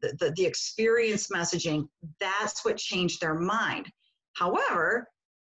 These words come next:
we also learned the environmental message made them feel better about it if they did purchase our product. So we use, we, we, we have kind of a two-step messaging. The environment, or the, the memory making, the experience message is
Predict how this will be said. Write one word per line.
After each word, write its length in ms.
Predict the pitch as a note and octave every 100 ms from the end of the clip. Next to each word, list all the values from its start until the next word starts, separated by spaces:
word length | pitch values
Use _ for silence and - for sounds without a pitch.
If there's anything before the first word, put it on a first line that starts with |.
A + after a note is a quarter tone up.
| _
we 140 | G#3+ G#3
also 380 | A3 F#4 - G#3
learned 240 | F#3 F#3
the 100 | F3+
environmental 680 | E3+ E3+ G#3+ A#3 G#3 F#3+ F3
message 560 | F3+ F3 F3+ F#3+ F3+
made 200 | F3+ E3+
them 220 | F#3+ G#3+
feel 320 | G#3+ D4 D4 C4 -
better 360 | E4+ G4 F#4+ B3
about 320 | G#3 G3+ A3
it 160 | A3 A3+
if 220 | A#3 A3
they 160 | A3 G#3+
did 260 | G3+ G#3+ -
purchase 420 | - B2 C3 -
our 160 | B2+ -
product. 380 | - - - - - - - -
So 260 | - C4 A#3
we 120 | A#3+
use, 320 | B3 C4+ A3+ G#3+
we, 160 | A3
we, 180 | G#3 G#3+
we 260 | G3 G#3 G#3
have 140 | G#3+
kind 220 | - G3+
of 60 | F3
a 80 | E3
two-step 520 | - G#3 - F#3+ F#3
messaging. 680 | G3+ G3+ F#3+ - D3 D3 - _ _ _ _ -
The 220 | F#3 F#3
environment, 540 | F#3 F#3 G#3+ A#3 A3 G3+
or 80 | F#3
the, 240 | F3+ E3+
the 160 | F3+ F3+
memory 420 | G#3 A#3 A#3+ G3
making, 680 | E3+ E3+ - E3+ E3+ E3+ E3+
the 80 |
experience 760 | C3 - - A#3+ A#3 G#3+ F3+ -
message 400 | F3 D#3+ - C#3+
is 280 | D3+ -